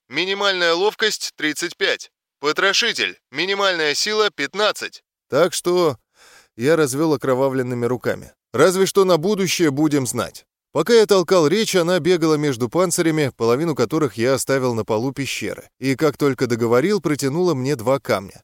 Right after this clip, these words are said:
«Всё ясно. Ты хотел полюбоваться на эти особо крепкие снаряды?» Я согласно кивнул и сосредоточился. Пузыри названия уже узнаваемо подёргивались, стремясь измениться. И я не удержал улыбки, прочитав опознание вслух.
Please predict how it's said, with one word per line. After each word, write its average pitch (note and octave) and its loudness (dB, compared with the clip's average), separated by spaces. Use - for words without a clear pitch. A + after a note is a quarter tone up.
«Всё B3 0
ясно. G3 2
Ты - 4
хотел G#3+ 2
полюбоваться G#3+ 4
на G3 2
эти G3 0
особо F#3 4
крепкие F#3 0
снаряды?» G3 2
Я D3+ 2
согласно D3+ 0
кивнул C#3 -2
и C3+ -2
сосредоточился. C3+ -4
Пузыри C#3+ 0
названия C3+ -2
уже A#2 -2
узнаваемо D#3+ 0
подёргивались, G2+ -2
стремясь B2+ -2
измениться. C#3 -6
И G#2+ -6
я C3+ 2
не F3 0
удержал D3+ 0
улыбки, D#3 0
прочитав C3+ -2
опознание C#3 -2
вслух. - -10